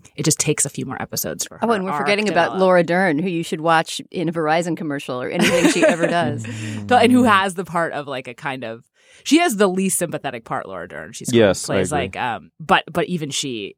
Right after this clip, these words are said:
Speaker 1: you come to understand her. <laughs>
Speaker 3: Yeah, I'm with you completely. Four actresses doing great work.
Speaker 1: I mean, the one real, um, problem with the show is that there is a fifth female lead who's played by Zoe Kravitz,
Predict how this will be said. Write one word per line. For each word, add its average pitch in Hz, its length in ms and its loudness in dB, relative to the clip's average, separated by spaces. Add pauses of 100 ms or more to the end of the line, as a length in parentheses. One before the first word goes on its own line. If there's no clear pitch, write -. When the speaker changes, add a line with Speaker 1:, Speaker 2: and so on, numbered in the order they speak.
(140)
Speaker 1:
you 127 320 -12 (120)
come - 220 -14
to - 80 -18
understand - 500 -20
her. - 160 -20 (220)
<laughs> 165 180 -6 (200)
Speaker 3:
Yeah, 135 180 6
I'm 131 120 2
with 147 160 2
you 131 80 2
completely. 113 460 2
Four 120 640 4 (100)
actresses 98 680 0
doing 87 540 -4 (100)
great 90 400 -2 (480)
work. 85 560 -4 (180)
Speaker 1:
I 220 120 0
mean, 214 160 2
the 214 80 6
one 214 640 0
real, 151 640 -4 (120)
um, 87 260 -6
problem 131 440 0
with 165 100 -2
the 151 60 0
show 165 160 4
is 156 80 6
that 139 120 2
there 135 140 0
is 139 160 2
a 131 60 0
fifth - 300 -6
female 175 380 -4
lead 214 220 0
who's 170 160 0
played 104 160 -2
by 120 140 0
Zoe 127 240 0
Kravitz, 98 640 -4